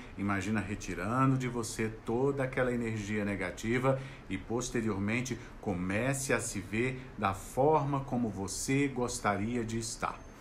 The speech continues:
Lembrando que você não deve fazer nada daquilo que você não acredite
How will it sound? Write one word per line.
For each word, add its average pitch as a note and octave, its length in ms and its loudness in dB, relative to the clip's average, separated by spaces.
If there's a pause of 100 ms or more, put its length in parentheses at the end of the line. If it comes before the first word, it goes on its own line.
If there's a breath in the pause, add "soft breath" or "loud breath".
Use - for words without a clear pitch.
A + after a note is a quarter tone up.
(260 loud breath)
Lembrando B2 640 4 (180 loud breath)
que G#2+ 100 -4
você G2 420 0
não C3 240 2
deve A2 260 2
fazer A#2 380 0
nada A2+ 440 2
daquilo A#2 420 0
que B2 120 -4
você G#2+ 320 -2
não A2+ 380 4
acredite A2+ 720 -2